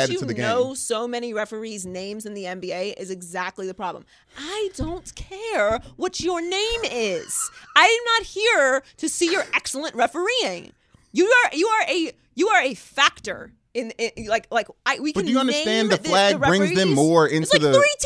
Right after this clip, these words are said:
Speaker 2: teams.
Speaker 1: But the flag brings the, the referees more into the game.
Speaker 2: No, it's, it's accountability, and I'm, I'm here for it.
Speaker 1: Okay.
Speaker 2: The, the fact that you know that many N B A referees is a, is a joke. You are
Speaker 1: Yeah.
Speaker 2: not, we're not here for you guys. Okay,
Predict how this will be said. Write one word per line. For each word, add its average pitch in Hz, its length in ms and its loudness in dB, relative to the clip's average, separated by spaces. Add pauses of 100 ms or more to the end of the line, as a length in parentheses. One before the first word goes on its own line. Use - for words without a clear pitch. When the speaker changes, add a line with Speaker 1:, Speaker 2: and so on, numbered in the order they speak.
(260)
Speaker 2:
teams. 220 340 -6
Speaker 1:
But 202 140 2
the 208 80 2
flag 233 320 2
brings 202 300 0
the, 147 100 0
the 139 260 0
referees 185 460 0
more 185 260 4
into 175 200 -2
the 143 80 -2
game. 123 360 -6
Speaker 2:
No, 180 400 -2
it's, 220 260 0
it's 226 200 -4
accountability, 226 880 -4
and 190 120 -8
I'm, 185 300 -8
I'm 196 120 -10
here 185 200 -8
for - 260 -14
it. - 100 -14
Speaker 1:
Okay. - 160 -6
Speaker 2:
The, - 80 -10
the 240 100 0
fact 311 240 -2
that - 100 -12
you 269 80 -8
know 240 400 -2
that 202 220 -6
many 190 320 -10
N 185 120 -10
B 185 120 -8
A 180 100 -4
referees 175 480 -14
is 160 120 -16
a, 160 140 -16
is 156 160 -16
a 170 80 -14
joke. 156 400 -16 (220)
You 202 120 -10
are 196 40 -6
Speaker 1:
Yeah. 202 60 -10
Speaker 2:
not, 202 160 -10
we're 214 80 -8
not 247 160 -6
here 214 160 -10
for - 100 -20
you 147 140 -18
guys. - 440 -18 (220)
Okay, 196 320 -8